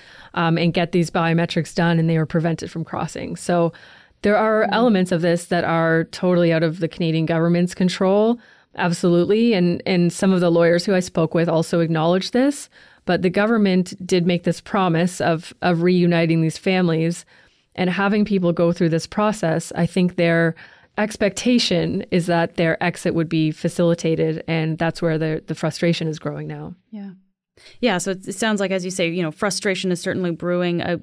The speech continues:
Speaker 2: from the people that you've spoken to, Janice. I mean, what have they said about their experience trying to bring their family here?
Speaker 1: I spoke with several Palestinian Canadian families, including one man,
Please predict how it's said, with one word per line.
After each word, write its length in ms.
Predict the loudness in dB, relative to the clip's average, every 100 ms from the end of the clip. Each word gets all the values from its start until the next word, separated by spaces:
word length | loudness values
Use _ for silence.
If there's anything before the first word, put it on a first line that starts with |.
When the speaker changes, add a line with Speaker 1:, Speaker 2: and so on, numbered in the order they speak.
| -10 -4
Speaker 2:
from 180 | 0
the 80 | 0
people 260 | 0 0 2
that 100 | 0
you've 100 | -2
spoken 300 | -2 -2 -2
to, 100 | -2
Janice. 300 | -2 -2 0
I 60 | 0
mean, 180 | 2
what 100 | 0
have 100 | 0
they 120 | 0 0
said 200 | -2 -2
about 220 | -2 0
their 200 | 0 0
experience 600 | -2 -2 0 2 0 -2
trying 200 | -2 -2
to 40 |
bring 200 | 2 2
their 100 | 2
family 340 | 0 -2 0 0
here? 260 | -4 -10 -14 _
Speaker 1:
I 80 | -2
spoke 300 | 0 0 0
with 100 | 0
several 480 | 0 0 2 2 2
Palestinian 720 | 0 0 0 0 2 4 2
Canadian 540 | 2 2 2 2 2 0
families, 720 | 0 2 2 2 0 -2 -2
including 460 | -2 0 2 4 4
one 240 | 4 4
man, 380 | 4 2 2